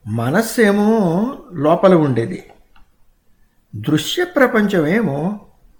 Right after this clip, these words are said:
బయట ఉండేది. బయట ఉండే దృశ్య ప్రపంచానికి చికిత్స చేస్తే లోపల ఉండే మనస్సనే వ్యాధి ఎలా తొలుగుతుంది అని సందేహపడతావేమో.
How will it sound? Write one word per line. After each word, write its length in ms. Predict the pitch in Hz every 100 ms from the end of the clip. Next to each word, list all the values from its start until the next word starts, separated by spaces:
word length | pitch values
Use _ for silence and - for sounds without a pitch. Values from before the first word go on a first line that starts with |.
| - _
బయట 360 | - 110 156 180
ఉండేది. 460 | 165 135 117 98 - - - _ _ _ _ _ _ _ _ _ - -
బయట 480 | 104 127 165 240 277 277
ఉండే 360 | 254 240 220 220
దృశ్య 440 | 196 156 156 - 233
ప్రపంచానికి 920 | 233 170 156 185 185 202 196 190 185 185
చికిత్స 540 | - - 190 190 - 196
చేస్తే 580 | 180 120 123 - - 135 135 131 - _ _ _ _ _ _
లోపల 640 | 98 98 98 127 - 233 240 240
ఉండే 320 | 226 214 214 254
మనస్సనే 720 | 147 117 160 220 - 220 196 190 180
వ్యాధి 520 | 160 117 147 160 151 127 135 - _ _ - _ _ _ _ _
ఎలా 280 | 101 101 135 220
తొలుగుతుంది 800 | 226 208 190 180 160 151 143 185 254 -
అని 200 | 147 147 147 147 214 - _ _ _ _
సందేహపడతావేమో. 1200 | - - 127 160 190 208 160 160 202 190 180 170